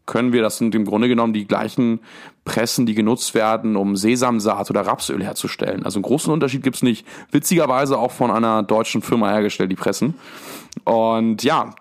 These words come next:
dort schicken wir es, wie gesagt, nach Panama, dort wird's gepresst und von dort aus exportieren wir das, äh,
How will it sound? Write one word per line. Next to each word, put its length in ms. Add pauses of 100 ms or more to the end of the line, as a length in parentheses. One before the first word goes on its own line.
dort 240
schicken 300
wir 80
es, 80
wie 60
gesagt, 200
nach 140
Panama, 420
dort 280
wird's 180
gepresst 580 (380)
und 160
von 260
dort 380
aus 480
exportieren 840
wir 520
das, 440
äh, 380